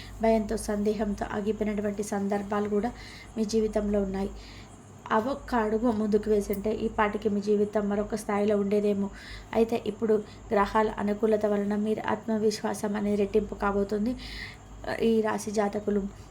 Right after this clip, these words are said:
ఇప్పటివరకు మీరు పడినటువంటి కష్టాలు, ఎదుర్కొన్నటువంటి అవమానాలు, అనుభవించినటువంటి నష్టాలన్నీ కూడా గతం గతః. వాటి గురించి మర్చిపోండి. అదంతా కూడా పీడకలలా భావించి మర్చిపోండి. రాబోయే రోజుల్లో మీ జీవితానికి ఒక కొత్త నాంది పలకబోతున్నాయి.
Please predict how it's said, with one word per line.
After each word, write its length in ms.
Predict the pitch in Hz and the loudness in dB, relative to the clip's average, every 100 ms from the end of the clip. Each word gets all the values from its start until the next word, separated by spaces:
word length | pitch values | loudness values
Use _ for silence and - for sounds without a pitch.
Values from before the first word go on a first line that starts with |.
| - 226 | -8 -4
ఇప్పటివరకు 460 | 214 220 214 208 | 2 4 4 2
మీరు 180 | 214 208 | 0 0
పడినటువంటి 480 | 214 202 208 196 202 | 0 0 0 0 -2
కష్టాలు, 460 | 214 208 - 208 | -2 -4 -2 0
ఎదుర్కొన్నటువంటి 640 | 196 196 202 208 196 196 202 | 2 0 0 0 0 0 -2
అవమానాలు, 500 | 196 202 202 196 202 | -2 0 0 2 0
అనుభవించినటువంటి 800 | 196 202 208 208 208 202 196 202 | 2 4 2 2 -2 0 0 0
నష్టాలన్నీ 600 | 196 196 - 208 202 196 202 | 0 -2 -2 -2 -2 -2 -2
కూడా 200 | 202 208 | 0 2
గతం 300 | 202 202 202 | 0 0 -2
గతః. 280 | 202 214 220 240 - - - | -2 -2 -2 -4 -8 -14 -10
వాటి 220 | - 208 | -2 0
గురించి 280 | 214 220 214 | 4 2 2
మర్చిపోండి. 480 | 208 208 - 214 208 | -2 -4 -2 0 2
అదంతా 300 | 202 196 208 | 0 0 -2
కూడా 160 | 214 208 | -2 0
పీడకలలా 580 | 214 208 202 202 202 202 | 2 0 0 2 2 0
భావించి 440 | 196 202 208 208 | 0 0 0 0
మర్చిపోండి. 540 | 196 196 - 214 208 247 - - - - - | -2 -4 -6 -2 -2 -2 -8 -16 -18 -10 -2
రాబోయే 400 | 214 220 214 202 | 0 4 4 4
రోజుల్లో 360 | 202 196 202 | 2 2 0
మీ 100 | 196 | 0
జీవితానికి 640 | 196 196 196 196 196 196 220 214 | 2 2 2 0 0 -4 -6 -4
ఒక 140 | 214 | -4
కొత్త 320 | 208 202 - | 0 0 0
నాంది 340 | 208 208 196 226 | 0 2 0 0
పలకబోతున్నాయి. 680 | 202 202 202 220 208 240 | -2 -2 -2 -2 0 -2